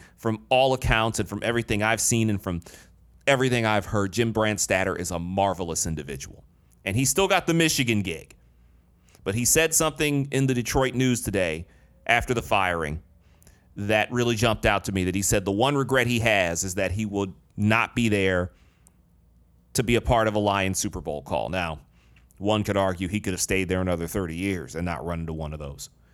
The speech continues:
But it sucks because that guy went through the ups and the downs. He and Mark Champion have the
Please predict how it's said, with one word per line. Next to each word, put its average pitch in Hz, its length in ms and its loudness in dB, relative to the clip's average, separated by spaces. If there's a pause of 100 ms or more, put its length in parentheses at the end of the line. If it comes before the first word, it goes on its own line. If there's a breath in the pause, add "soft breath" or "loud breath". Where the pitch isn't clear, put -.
(480 soft breath)
But 101 300 4 (1000)
it 143 140 0
sucks - 560 2 (840)
because 127 300 2
that 123 200 4
guy 104 480 2 (140)
went 110 220 0
through 98 400 0 (180)
the 110 200 -6
ups 113 460 0
and 110 240 0
the 101 60 0
downs. 87 640 -2 (320)
He 151 180 4
and 151 100 2
Mark 143 200 2
Champion 143 500 2
have 117 300 2
the 110 300 0